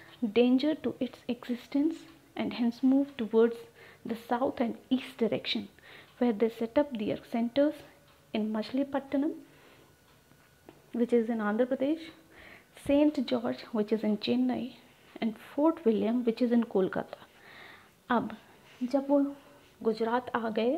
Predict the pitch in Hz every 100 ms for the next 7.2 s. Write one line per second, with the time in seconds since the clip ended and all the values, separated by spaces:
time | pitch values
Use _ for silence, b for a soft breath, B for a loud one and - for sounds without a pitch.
0 | 339 269 262 254 233 240 294 330 262 226
1 | 214 196 247 277 254 254 247 240 220 220
2 | - 220 - 233 262 262 226 320 B B
3 | B B B - 320 381 - - - -
4 | 254 247 - 254 302 359 - - 226 247
5 | 311 - - - _ _ _ - b b
6 | - 262 269 - 269 285 285 247 - 180
7 | 127